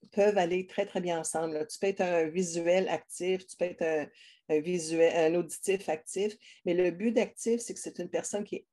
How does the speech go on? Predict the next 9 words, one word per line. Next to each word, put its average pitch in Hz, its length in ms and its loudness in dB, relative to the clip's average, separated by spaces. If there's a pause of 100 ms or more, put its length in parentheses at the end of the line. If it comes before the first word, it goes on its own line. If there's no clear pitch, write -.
(120)
active, 165 600 -4
qui - 140 -8
va 165 160 4
vouloir 180 420 0
essayer, 190 680 0
qui - 120 -16
se - 140 -2
lance, 175 520 0
qui, - 240 -10